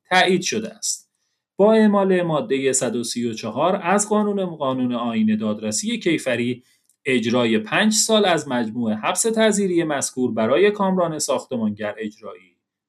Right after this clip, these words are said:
خواهد شد. آزادی عیسی دمنی، زندانی سیاسی، همزمان با اجرای تبعید وی به شهرستان تکاب.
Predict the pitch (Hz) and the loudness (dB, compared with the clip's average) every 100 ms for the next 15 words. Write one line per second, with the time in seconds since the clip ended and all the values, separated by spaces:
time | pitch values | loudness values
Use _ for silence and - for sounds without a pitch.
0 | _ _ 160 147 120 - - _ _ _ | _ _ 0 2 0 -4 -12 _ _ _
1 | _ _ _ _ _ _ _ _ _ _ | _ _ _ _ _ _ _ _ _ _
2 | _ _ _ _ _ _ _ _ _ _ | _ _ _ _ _ _ _ _ _ _
3 | _ _ _ _ _ _ _ _ - 233 | _ _ _ _ _ _ _ _ 2 4
4 | 220 226 220 220 202 185 - 156 151 - | 6 6 6 6 8 6 4 2 2 4
5 | 151 131 135 135 127 147 190 190 139 139 | 4 4 2 2 0 0 0 2 2 2
6 | 135 127 123 123 123 120 - 120 117 110 | 2 2 2 0 0 0 0 -2 -2 -2
7 | - 165 185 180 160 151 139 123 127 143 | -2 -2 -2 -4 -4 -6 -4 -2 0 0
8 | 196 214 208 214 202 185 170 147 131 123 | 2 4 4 2 2 0 0 0 0 -2
9 | - 113 110 190 247 208 180 170 170 147 | -4 -6 -4 -2 0 2 4 4 2 0
10 | 143 110 117 - 107 98 95 95 - 175 | 0 -2 -6 -4 -6 -8 -14 -20 -6 -4
11 | 175 123 - | -2 -4 -6